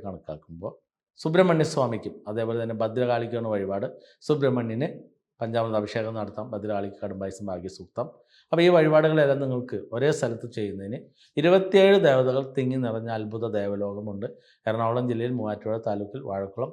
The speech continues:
പൈനാപ്പിൾ സിറ്റിക്ക് അടുത്ത് കല്ലൂർക്കാട്, കല്ലൂർ പേരമംഗലത്ത്, തിരു പേരമംഗലത്തപ്പൻ്റെ തിരുസേനി. തിരു പേരമംഗലത്തപ്പൻ എന്ന് പറയുന്ന നാഗരാജാവാണ്. സ്വയംഭൂവായി ശൈവ വൈഷ്ണവ ചൈതന്യമായ നാഗരാജാവ് ഉഗ്രപ്രതാപിയാണ്.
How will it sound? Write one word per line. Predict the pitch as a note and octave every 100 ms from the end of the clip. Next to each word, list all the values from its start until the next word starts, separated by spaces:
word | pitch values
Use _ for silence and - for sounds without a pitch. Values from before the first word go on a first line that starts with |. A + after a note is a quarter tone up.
| -
പൈനാപ്പിൾ | A2 G2 G2 -
സിറ്റിക്ക് | G2 G2 G#2
അടുത്ത് | G2+ D3+ D#3+ - _ _ -
കല്ലൂർക്കാട്, | C3 C#3 D#3+ D#3 C3+ A#2+ C3+ A2+
കല്ലൂർ | A2 B2 -
പേരമംഗലത്ത്, | A2 A2+ B2+ A2 E2 D#2+ - - _ _ _
തിരു | C#3+ D3
പേരമംഗലത്തപ്പൻ്റെ | C#3+ B2+ C3+ B2 A#2+ A#2+ A2+ A#2 -
തിരുസേനി. | G2+ G2 G2 G#2+
തിരു | G#2+
പേരമംഗലത്തപ്പൻ | A#2 A2+ A2+ A2+ A#2 B2
എന്ന് | B2 B2
പറയുന്ന | A#2+ A2+
നാഗരാജാവാണ്. | G#2 G#2 G#2+ A2+ A#2 A#2+ E3 - _ _ -
സ്വയംഭൂവായി | B2 B2 B2 B2 A#2 A2+ A#2 - -
ശൈവ | A#2 A#2
വൈഷ്ണവ | A2+ - A#2 A2
ചൈതന്യമായ | G2+ G2+ G#2+ A2 G#2 A2 - _ _ _ G#2
നാഗരാജാവ് | G#2 G2+ G2 F#2 G#2 C#3+
ഉഗ്രപ്രതാപിയാണ്. | G#2+ A2 A#2 G#2+ G2 G#2+ A#2 A2+ G#2+